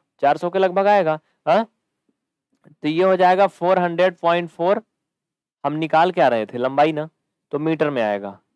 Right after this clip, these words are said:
ये क्या हो गई अभी? अभी क्या हो गई बाबू हमारा ये?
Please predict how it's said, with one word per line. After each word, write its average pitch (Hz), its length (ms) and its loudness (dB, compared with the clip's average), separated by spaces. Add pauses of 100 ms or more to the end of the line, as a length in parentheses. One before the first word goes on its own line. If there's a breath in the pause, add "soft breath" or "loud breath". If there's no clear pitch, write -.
ये 160 200 -4
क्या 190 180 2
हो 175 180 2
गई 180 180 0
अभी? 190 260 -4 (1000)
अभी 143 200 0
क्या 180 160 2
हो 135 160 4
गई 151 120 -2
बाबू 170 240 0
हमारा 180 200 0
ये? 196 240 -2